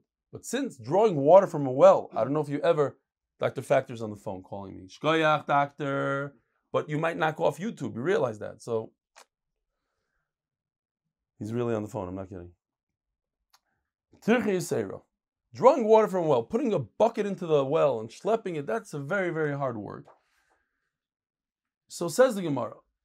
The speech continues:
"Bishloi me mei kilo, mei kilo in water from a well, ikitirchi Yisera. Elo mei gishamim." It says in the Mishnah, "V'lo mei gishamim, v'lo mei kilo." You can't water from water from the rain.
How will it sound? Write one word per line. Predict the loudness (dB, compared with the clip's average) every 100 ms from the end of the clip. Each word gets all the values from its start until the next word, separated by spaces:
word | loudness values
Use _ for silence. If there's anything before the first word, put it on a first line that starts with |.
| _ -6
"Bishloi | -6 0 0 2
me |
mei | 0 0 -2
kilo, | -4 -2 -2 -2
mei | -2 -4
kilo | -4 -4 0
in | 0 2
water | 4 4 2
from | -2
a | 0
well, | 2 0
ikitirchi | -4 -10 -8 -8
Yisera. | -4 -6 -6 -14 _ _ _ _
Elo | 0 2
mei | 0 -2
gishamim." | -6 -2 -2 -2 -4 -4 -4 -6
It | -4
says | -4
in | -2
the |
Mishnah, | -4 -4 -4
"V'lo | 0 0 0
mei | -2
gishamim, | -2 -2 -2 -2
v'lo | -4 -6
mei | -8
kilo." | -8 -6
You | -4 -6
can't | -4 -4 -4 -6
water | -4 2 2 2 -4 -6 _ _ _ _
from | -4 -4 -4
water | 0 0 0
from | -6 -4
the |
rain. | -2 -2 -4